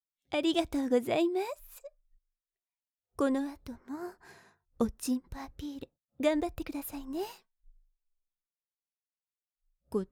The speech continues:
ちの方はどうかしら。まあまあ、ずい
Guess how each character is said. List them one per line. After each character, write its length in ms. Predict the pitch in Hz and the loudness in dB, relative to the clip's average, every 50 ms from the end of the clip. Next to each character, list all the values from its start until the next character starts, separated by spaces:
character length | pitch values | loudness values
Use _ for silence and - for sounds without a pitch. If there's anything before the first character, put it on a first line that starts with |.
| _ | _
ち 140 | - - 254 | -4 0 2
の 140 | 294 349 381 | 2 2 0
方 240 | 403 427 427 - 480 | 0 -4 -4 -2 -2
は 160 | 466 440 403 | -2 -2 0
ど 140 | - 370 403 | 0 -2 -2
う 40 | |
か 140 | 403 - 392 | -2 -4 -4
し 220 | 381 - - 370 349 | -4 -4 -4 -4 -4
ら。 400 | 339 339 339 330 330 330 - - _ _ _ _ _ _ _ _ _ _ _ _ _ _ _ _ _ _ _ _ _ _ _ _ _ _ _ | -4 -4 -6 -8 -10 -12 -14 -18 _ _ _ _ _ _ _ _ _ _ _ _ _ _ _ _ _ _ _ _ _ _ _ _ _ _ _
ま 440 | 359 349 339 349 339 339 339 339 339 | 2 4 6 8 10 10 10 10 10
あ 80 | 339 339 | 8 6
ま 400 | 330 320 339 339 359 370 370 370 | 4 2 2 2 2 0 0 -2
あ、 60 | 370 - - - - - - - _ - | -4 -6 -10 -14 -14 -14 -16 -18 _ -6
ず 120 | - | 0
い 40 | 330 | 2